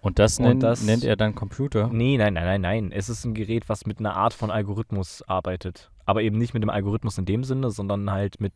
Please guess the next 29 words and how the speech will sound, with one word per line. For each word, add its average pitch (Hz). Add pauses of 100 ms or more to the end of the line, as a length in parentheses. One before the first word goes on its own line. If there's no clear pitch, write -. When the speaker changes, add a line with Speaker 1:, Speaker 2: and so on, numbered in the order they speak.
(120)
Speaker 2:
Zahnrädern, 104
wie 104
es 101
halt 98
eine 101
Kirchenuhr 117
macht 95
oder 95
sowas. 92 (440)
Speaker 1:
Ja, 87 (140)
okay. 95
Speaker 2:
Also, 104 (280)
ja, 76 (200)
das -
fand 156
ich -
nur 143
interessant, 131
aber 110
das 101
Interessanteste 107
war 98
wirklich 113
die 95
Diskussion 113
über 107
künstliche 123
Intelligenz. 101 (440)
Speaker 1:
Ja. 98